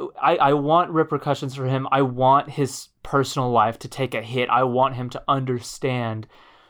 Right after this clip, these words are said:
the great responsibility that comes with this great power. Your life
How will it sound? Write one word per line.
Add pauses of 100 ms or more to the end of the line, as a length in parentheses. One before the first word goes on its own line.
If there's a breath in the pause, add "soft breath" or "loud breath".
(140 soft breath)
the
great
responsibility
that
comes
with
this
great
power.
Your
life